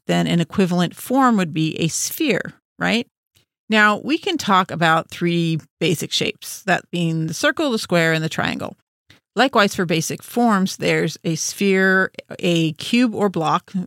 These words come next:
I, I like the word block 'cause it kind of is more generalized. It could be rectangular or whatnot. And a pyramid. So those are just three-dimensional versions of the same three basic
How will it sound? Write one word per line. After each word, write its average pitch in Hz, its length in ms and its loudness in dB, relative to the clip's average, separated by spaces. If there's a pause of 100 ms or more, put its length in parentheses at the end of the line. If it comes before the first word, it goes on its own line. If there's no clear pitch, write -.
I, 170 220 -4
I 175 80 0
like 180 160 0
the 165 60 -8
word 160 160 0
block 156 260 -2
'cause 160 140 -4
it 156 120 -10
kind 160 180 -6
of 175 60 -4
is 165 100 -10
more 165 140 -4
generalized. 165 500 -6
It 151 40 -14
could - 80 -8
be 156 80 -6
rectangular 170 580 -6
or 127 40 -8
whatnot. - 440 -8 (560)
And 180 560 2
a 190 60 -4
pyramid. - 380 -2
So 170 120 0
those 196 200 2
are 196 100 2
just 175 280 -2
three-dimensional 190 880 2
versions 175 380 0
of 165 300 2
the 170 80 -4
same 170 320 0
three 170 240 0
basic 160 540 -4